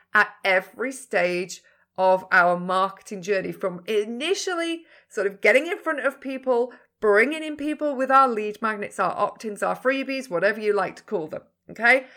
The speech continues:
so we can be already filtering. Then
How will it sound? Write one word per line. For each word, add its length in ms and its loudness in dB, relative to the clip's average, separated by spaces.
so 160 -6
we 240 -4
can 200 -10
be 220 -4
already 580 0
filtering. 600 -8
Then 600 -4